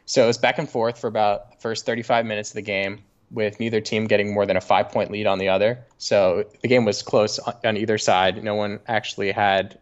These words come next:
uh, insurmountable lead. Then with about five minutes left, Virginia went on a run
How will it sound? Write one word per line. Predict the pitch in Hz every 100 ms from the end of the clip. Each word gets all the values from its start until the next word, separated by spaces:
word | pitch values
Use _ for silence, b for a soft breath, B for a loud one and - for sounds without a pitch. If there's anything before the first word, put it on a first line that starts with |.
| -
uh, | 101 98 104 - - _ _ _
insurmountable | - 120 120 107 104 98 98
lead. | 90 98 95 110 b b b
Then | 123
with | 113
about | 113 107 -
five | 113 117
minutes | 117 120 117
left, | 113 104 -
Virginia | 131 110 104 110 104 101
went | 107
on | 104
a | 101
run | 98 98 95